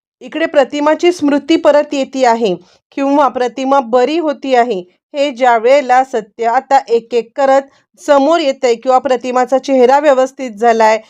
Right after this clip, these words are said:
आता स्मृती परत येईल, हे ज्या वेळेला नागराज आणि महिपतला वाटतं, त्यावेळेला या सगळ्यामध्ये ते दोघं जण खूप मोठा निर्णय घेतात. काहीही झालं तरी सुद्धा,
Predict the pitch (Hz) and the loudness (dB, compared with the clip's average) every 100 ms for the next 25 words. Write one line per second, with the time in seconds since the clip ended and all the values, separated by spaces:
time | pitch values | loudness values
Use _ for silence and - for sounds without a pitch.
0 | _ 214 254 269 269 285 269 - 339 311 | _ -8 -2 0 0 -2 -4 -2 -2 2
1 | 269 254 254 247 240 _ _ 320 330 277 | 2 2 -2 -4 -6 _ _ -4 -4 0
2 | 302 262 247 311 262 262 262 214 214 208 | 0 2 2 2 0 -2 0 -2 -2 -2
3 | 208 220 247 254 247 226 226 220 262 269 | -2 -2 -4 -4 -2 -2 -2 0 -2 0
4 | 269 262 294 359 - 269 269 _ _ - | 0 2 0 -2 -4 -2 -4 _ _ -6
5 | 294 285 277 349 330 285 277 269 277 226 | -2 2 2 2 2 0 2 0 -2 -2
6 | 226 240 214 214 226 240 220 202 202 208 | 0 0 -2 -2 -2 -2 0 -2 0 0
7 | 240 240 240 262 247 240 226 226 240 226 | 2 0 -2 -4 -4 0 0 2 0 0
8 | 208 214 208 190 185 175 - _ _ _ | -2 -4 -4 -6 -2 -2 -2 _ _ _
9 | 202 196 208 196 208 233 226 226 226 220 | -6 -6 -6 -8 -4 -2 0 -2 -2 -2
10 | 247 247 214 185 180 | -4 -4 -2 0 0